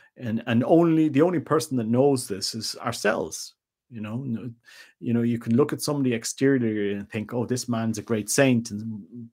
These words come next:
but you don't know. Uh, I suppose this is something that,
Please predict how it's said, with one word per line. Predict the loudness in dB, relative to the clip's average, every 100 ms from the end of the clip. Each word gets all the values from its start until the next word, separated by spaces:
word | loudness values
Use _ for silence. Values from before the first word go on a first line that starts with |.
| -6
but | -2
you | 0
don't | 0 0 -4
know. | -10 -12 _ _ _ -20 _ -12
Uh, | -12 -10
I | -10
suppose | -6 -6
this | -6 -6
is | -4
something | -4 -4 -8 -10
that, | -12